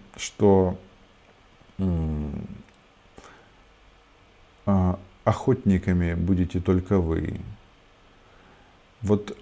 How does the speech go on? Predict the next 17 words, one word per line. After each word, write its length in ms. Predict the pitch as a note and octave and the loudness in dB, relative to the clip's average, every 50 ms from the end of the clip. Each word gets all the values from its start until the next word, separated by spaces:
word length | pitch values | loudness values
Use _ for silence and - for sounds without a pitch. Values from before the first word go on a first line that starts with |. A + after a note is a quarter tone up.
| - | -6
а, 280 | - G#2 G2+ G2+ G2+ F#2+ | -2 0 2 2 2 0
в 60 | F#2+ | 0
предыдущем 760 | - G2+ G#2+ G#2+ A2+ A#2 A2 A#2+ B2+ B2 - - C#3 D3 D#3 | 0 0 0 0 2 0 2 2 2 2 0 -2 -4 -4 -2
видео 340 | E3+ G#3 A3+ G#3 F3 B2+ G2+ | 0 0 2 4 4 4 4
там 200 | - - A#2 A2+ | 4 2 0 -2
Шахназаров 680 | - - - A#2 A#2 C#3+ D3+ D3+ E3+ D#3+ C#3+ A#2+ G2 - - - | 0 -2 -2 -2 -2 -2 -2 0 0 2 2 0 0 -2 -6 -6
очень 380 | G#2+ G#2+ A2+ A2+ - B2+ C3+ C3+ | -4 -2 -2 -2 -2 -2 -4 -2
интересно 420 | C3 E3 F3+ E3 B2+ - - F#2+ | 0 2 2 2 2 0 2 0
на 140 | F#2+ G2 G2 | 2 2 2
эту 160 | F#2 - A2+ | 0 -2 -4
тему 280 | A#2 - B2+ G#2 F2 E2+ | -2 0 0 0 0 0
размышляет. 640 | F2 F2 F2 F#2+ A2+ A2+ - - A#2 F#2 E2 D#2+ - | 0 0 0 -2 -2 -2 -2 -2 -2 -2 -2 -2 -4
Он 120 | F#2+ G2 F#2+ | -4 -2 -2
говорит: 280 | G2+ G#2 A2 A#2+ A#2 - - - - - - - - - | 0 0 0 0 -2 -4 -10 -18 -20 -20 -20 -20 -10 -6
«Мы 160 | A2+ C#3 E3+ | -2 0 0
стали 320 | E3 - - - E3+ D#3+ E3 | -2 0 0 0 2 2 2
добычей». 840 | D3+ C3+ D#3+ E3 C#3+ B2 G#2+ G#2 F#2 - - - F#2+ F#2 F2 F#2 | 4 6 6 6 6 6 4 4 2 2 -2 -4 -4 -4 -4 -6